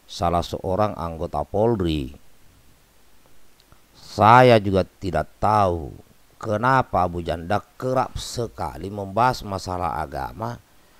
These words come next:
dan seakan-akan dirinya lah yang paling benar dalam menjalankan ajaran agama. Saya juga tidak tahu ini. Nah, terus apa yang di-,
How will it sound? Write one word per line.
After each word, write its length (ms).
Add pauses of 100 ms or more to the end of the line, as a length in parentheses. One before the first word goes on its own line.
(440)
dan 320
seakan-akan 1040
dirinya 480
lah 160
yang 320
paling 400
benar 480
dalam 400
menjalankan 720
ajaran 320
agama. 400
Saya 400
juga 240
tidak 400
tahu 240
ini. 160 (2250)
Nah, 80
terus 320
apa 240
yang 160
di-, 160